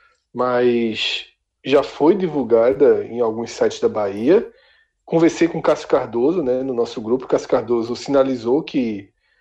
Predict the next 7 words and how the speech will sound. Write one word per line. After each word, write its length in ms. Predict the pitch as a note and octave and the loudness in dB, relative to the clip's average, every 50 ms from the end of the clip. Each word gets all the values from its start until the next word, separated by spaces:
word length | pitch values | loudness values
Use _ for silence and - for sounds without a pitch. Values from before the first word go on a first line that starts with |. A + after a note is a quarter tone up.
| _ _ _ _ _ _ _ _ | _ _ _ _ _ _ _ _
de 160 | A2 A#2+ C#3 | -8 -8 -8
fato, 840 | C#3 - - - B2+ A#2+ A#2+ A#2 A#2+ - B2+ A#2+ A2+ G#2 G2+ G2+ _ _ _ _ _ _ _ _ _ _ _ _ _ _ _ _ _ _ _ _ - | -8 -6 -2 0 2 2 2 0 -2 -4 -4 -4 -4 -4 -8 -16 _ _ _ _ _ _ _ _ _ _ _ _ _ _ _ _ _ _ _ _ -2
Arthur 640 | - C#3 C3 - - - - A#2+ A2+ A2 G#2+ G#2 _ _ _ _ _ _ _ _ _ _ _ _ _ _ _ _ _ _ _ _ _ _ _ _ - | 0 0 0 0 -2 -8 -8 -6 -6 -6 -6 -8 _ _ _ _ _ _ _ _ _ _ _ _ _ _ _ _ _ _ _ _ _ _ _ _ 0
tá 140 | D#3 D3 D3+ | 2 2 2
encaminhado 520 | D3+ D3+ D#3 C#3+ B2+ B2 B2 A#2+ A#2+ A#2+ | 2 2 0 2 2 2 0 0 0 -2
pro 120 | - A#2+ | -10 -2
Bahia, 580 | A2+ A#2 - A#2+ A#2 A#2 B2 D#3 G3+ C4+ - | 0 2 4 4 2 2 4 4 4 4 4